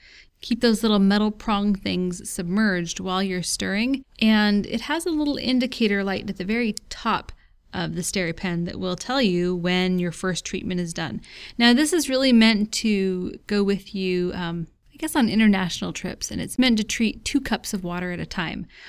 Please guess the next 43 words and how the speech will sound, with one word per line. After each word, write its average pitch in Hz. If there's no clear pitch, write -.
Well, 233
for 240
backpacking, 202
you 254
never 226
treat -
two -
cups -
of 170
water. 165
You 190
always 226
treat -
a -
liter 202
of 175
water. 175
So -
you 254
have 247
to 240
do 208
two 214
treatments, -
which 226
is 262
one 349
of 339
the 254
reasons 214
this 190
isn't, 247
that 226
this 269
isn't 240
really 214
marketed 240
toward 247
backpackers. 247
It's -
really 233
marketed 185
toward 185